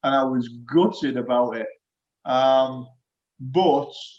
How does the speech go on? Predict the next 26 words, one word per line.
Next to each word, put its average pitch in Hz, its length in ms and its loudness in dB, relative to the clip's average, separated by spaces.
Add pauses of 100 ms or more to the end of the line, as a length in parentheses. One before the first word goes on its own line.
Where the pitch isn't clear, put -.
(480)
the 139 260 6
rule 156 440 2
was, 147 560 0
if 165 260 -4
I 175 180 2
had 165 180 2
been 160 280 -4 (160)
compromised 127 880 -6 (720)
inside 139 920 0 (560)
the 127 200 -4 (120)
prison, 123 600 0 (800)
and 131 320 0
multiple 156 920 0
s-, - 440 -18 (260)
sources 131 640 -2
were 127 180 -8
telling 135 320 -6
the 131 120 -8
Americans 131 880 -8 (440)
that 131 120 -2
I 127 80 4
was 127 180 -2
about 127 360 0
to 143 60 -6
be 131 120 -2
executed. 117 760 -4